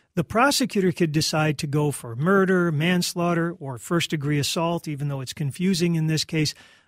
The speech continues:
But the middle ground is that in many of those situations, the prosecutor could charge second-degree manslaughter, culpable negligence. And that would ba-, basically take care of a lot of these types of situations.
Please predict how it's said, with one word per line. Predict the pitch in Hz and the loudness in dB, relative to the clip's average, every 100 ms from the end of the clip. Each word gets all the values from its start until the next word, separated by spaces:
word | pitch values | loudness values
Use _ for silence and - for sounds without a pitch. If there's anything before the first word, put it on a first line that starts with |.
| - | 0
But | 180 185 | 2 4
the | |
middle | 196 254 208 | 4 4 2
ground | 170 175 165 | 2 2 2
is | 202 202 | 4 2
that | 147 151 | 2 -2
in | 147 | 0
many | 165 196 | 2 2
of | 165 | 2
those | 165 - | 2 0
situations, | 170 - 143 170 185 151 147 139 | -2 -2 0 0 0 0 -2 -4
the | |
prosecutor | 127 151 151 165 - 151 147 | -4 -2 0 -2 -2 -2 0
could | 160 139 | -2 -2
charge | 160 147 143 - | 0 0 -2 -4
second-degree | - 185 160 170 147 151 151 | -2 0 2 2 2 2 4
manslaughter, | 147 156 165 185 170 185 - | 4 2 2 2 2 0 -2
culpable | - 170 - 139 139 | 0 0 0 0 0
negligence. | 139 139 147 135 135 156 - - - - _ | 0 -2 -6 -10 -12 -16 -20 -20 -20 -20 _
And | 180 220 | 2 4
that | 302 - _ _ _ | 2 -2 _ _ _
would | 196 190 147 | -4 -2 0
ba-, | 175 208 165 | -2 -2 0
basically | 202 220 208 185 | 2 2 2 2
take | - 175 165 | 0 -2 -2
care | 180 175 | 0 -2
of | 160 | 0
a | 139 | -2
lot | 135 156 180 | -2 -2 -2
of | 151 | -2
these | 139 131 | -4 -4
types | 160 143 - | -4 -6 -6
of | |
situations. | 131 156 160 147 165 - 117 - | -6 -6 -4 -2 0 -2 -8 -18